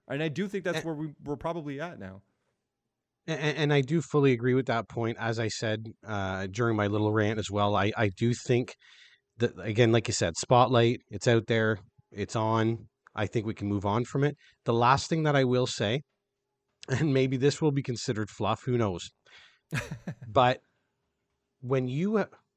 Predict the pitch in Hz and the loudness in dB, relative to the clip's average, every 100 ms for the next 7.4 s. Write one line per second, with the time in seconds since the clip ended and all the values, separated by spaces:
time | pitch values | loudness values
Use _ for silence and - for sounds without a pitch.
0 | _ _ _ _ _ _ _ _ _ - | _ _ _ _ _ _ _ _ _ -4
1 | 170 175 226 214 147 160 151 127 139 123 | 2 4 2 0 -2 -2 -2 0 2 2
2 | 107 101 90 - - _ _ _ 143 123 | 0 -4 -6 -6 -12 _ _ _ -4 0
3 | 143 123 139 139 156 214 170 139 127 131 | -2 0 0 0 0 0 2 4 4 2
4 | 135 _ _ _ _ - 127 151 180 175 | -2 _ _ _ _ 0 2 2 -2 -6
5 | - - 135 127 143 110 95 104 98 - | -6 -4 -2 -2 -2 -4 -4 -4 -6 -8
6 | - _ _ _ _ _ 131 120 113 151 | -14 _ _ _ _ _ -4 -2 -2 -2
7 | 147 156 143 | 0 0 0